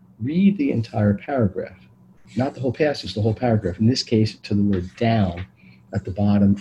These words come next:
of that column, then go back. Now you're gonna have greater context to answer two, three, and four.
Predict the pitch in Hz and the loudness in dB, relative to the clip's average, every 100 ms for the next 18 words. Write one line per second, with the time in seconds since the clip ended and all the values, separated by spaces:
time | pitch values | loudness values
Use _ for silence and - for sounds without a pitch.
0 | - 95 92 - - 98 95 92 - - | -4 -6 -6 -10 -10 -6 -6 -6 -10 -6
1 | 160 131 90 92 - _ - _ 127 131 | -2 0 0 -4 -10 _ -20 _ 0 2
2 | 117 101 101 160 120 92 - 123 123 123 | 2 2 0 -2 0 -2 -4 0 2 2
3 | 123 123 101 - 113 113 104 101 - 151 | 0 0 0 0 0 2 2 -2 -4 -2
4 | 156 - 92 98 - - - - - - | -2 -2 -4 -2 -6 -8 -20 -20 -18 -2
5 | 113 107 - 101 104 - - - - 101 | 2 2 2 -2 -2 -8 -20 -20 -2 0
6 | 101 98 92 87 135 - | 0 -4 -4 -4 -4 -4